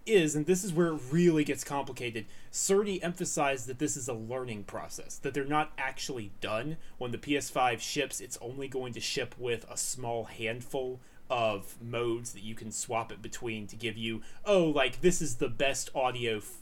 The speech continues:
the best three D audio for you right now," and that they're going to learn. And, uh, and people are already making memes of this, because of course they are, but he even suggested that they'll be asking people to send in pictures of their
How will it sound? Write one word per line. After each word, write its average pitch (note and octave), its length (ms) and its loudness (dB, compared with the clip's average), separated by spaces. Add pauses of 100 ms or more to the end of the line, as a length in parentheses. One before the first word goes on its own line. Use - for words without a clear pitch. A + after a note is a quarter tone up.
(140)
the D3 100 -2
best C#3+ 340 -2
three C#3 200 -4
D B2 120 -8
audio A#2 380 -2
for B2+ 320 -6
you A2+ 220 -6
right G2+ 320 -6
now," G#2 380 -6 (440)
and D#3 160 2
that B2+ 140 0
they're D3 100 0
going C3 320 -2
to A#2 160 -8
learn. C#3 680 4 (320)
And, F#3+ 320 10
uh, E3+ 360 12
and F#3 140 6
people A3+ 300 4
are G3 160 6
already G#3+ 320 8
making A3 360 2
memes F3+ 320 4
of D#3 120 0
this, E3 260 4
because E3+ 320 0
of - 140 -6 (160)
course F3+ 280 4
they C#3 200 4
are, C3+ 240 8
but D3+ 200 4 (220)
he F#3+ 120 2 (100)
even F#3+ 180 6
suggested D#3+ 680 2
that C#3+ 360 0
they'll D3+ 200 4
be C#3 540 -4
asking C#3 380 -2
people C3+ 300 -8
to B2 100 -8
send D3 340 0
in C#3 200 -2
pictures C#3 480 -4
of B2+ 100 -6
their B2 220 -4